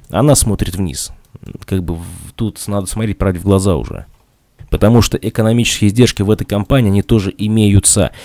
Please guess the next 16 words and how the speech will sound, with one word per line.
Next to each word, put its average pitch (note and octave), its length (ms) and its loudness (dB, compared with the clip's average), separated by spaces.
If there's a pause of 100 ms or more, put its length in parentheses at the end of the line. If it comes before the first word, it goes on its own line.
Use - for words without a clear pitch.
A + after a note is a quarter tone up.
(140)
И G#2 240 2
основной A2 480 2
приход C#3+ 440 2
мне A2 280 6
лично A2+ 300 6
видится C3 340 4
на - 80 0
уровень G#2 280 4
двести F#2+ 320 0
шестьдесят - 340 -6
восемь, F#2+ 460 -6
на F2+ 400 -4
такую - 260 -4
довольно G2+ 400 2
весомую G2 400 0
проторгованную F2+ 840 -2